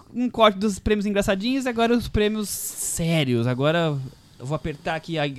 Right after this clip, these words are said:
a gravata, porque agora a coisa vai ficar mais séria. Então acho que vale a gente trazer, porque dos nossos sete queridos varandeiros honorários que votaram, dois deles mandaram áudios, então a gente pode ir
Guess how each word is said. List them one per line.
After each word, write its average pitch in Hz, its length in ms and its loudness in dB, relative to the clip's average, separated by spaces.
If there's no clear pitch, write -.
a 139 100 -4
gravata, 135 560 -4
porque 190 200 -14
agora 160 220 -6
a - 20 -4
coisa 185 180 -6
vai 185 40 -6
ficar 185 160 -14
mais 196 160 -8
séria. 120 260 -8
Então 370 180 -4
acho 320 400 -4
que - 200 -14
vale 220 440 0
a 220 60 -2
gente 214 400 -4
trazer, 185 360 0
porque 233 240 -2
dos 220 220 -4
nossos 247 480 -4
sete 180 600 -2
queridos 147 560 0
varandeiros 139 680 0
honorários 135 640 2
que 143 160 -6
votaram, 143 720 0
dois 240 260 0
deles 220 300 0
mandaram 240 400 0
áudios, 208 380 4
então 214 140 -2
a - 40 -4
gente - 80 -10
pode 240 220 -4
ir 220 240 -2